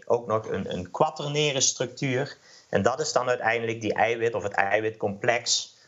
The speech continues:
wat een bepaalde functie vervult in de cel.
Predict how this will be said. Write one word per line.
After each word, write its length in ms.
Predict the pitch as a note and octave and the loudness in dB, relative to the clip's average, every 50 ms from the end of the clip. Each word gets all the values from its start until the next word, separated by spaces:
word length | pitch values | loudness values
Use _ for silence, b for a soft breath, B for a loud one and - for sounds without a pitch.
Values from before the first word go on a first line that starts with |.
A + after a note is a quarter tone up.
| b b | b b
wat 100 | G#2 G#2 | 0 0
een 80 | G2+ | 0
bepaalde 440 | G2 G#2 G2+ - A2+ A2+ A2 G#2 G#2 | -2 -4 2 2 2 2 2 -4 -8
functie 460 | G#2+ - - G#2+ G#2+ G#2+ - G#2+ F#2+ | -10 -6 -4 -2 0 0 0 -2 -2
vervult 640 | - F#2+ F2+ - - F#2 F#2 F2 - - - - - | -2 -4 -4 0 0 2 2 2 0 -4 -6 -8 -6
in 160 | - E2+ E2 | -6 -4 -2
de 60 | D#2+ E2 | 2 2
cel. 460 | - - - B2 G#2+ F2 D#2+ - | 2 4 4 0 0 -2 -4 -10